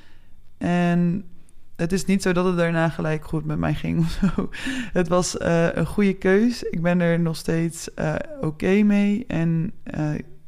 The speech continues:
Speaker 2: ik denk dat ik dit nodig had. Alleen daarna viel ik wel in een gat in de zin van,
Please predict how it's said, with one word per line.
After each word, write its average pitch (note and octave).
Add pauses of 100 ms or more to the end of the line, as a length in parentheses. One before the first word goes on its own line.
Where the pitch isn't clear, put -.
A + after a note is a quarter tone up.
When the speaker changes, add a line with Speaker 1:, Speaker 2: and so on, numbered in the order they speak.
(280)
Speaker 2:
ik C#3+
denk D#3+
dat E3
ik D3
dit D#3
nodig F#3
had. F#3
Alleen E3+
daarna D#3+ (760)
viel -
ik E3+
wel E3
in E3+
een E3
gat E3+
in -
de E3
zin E3
van, D#3+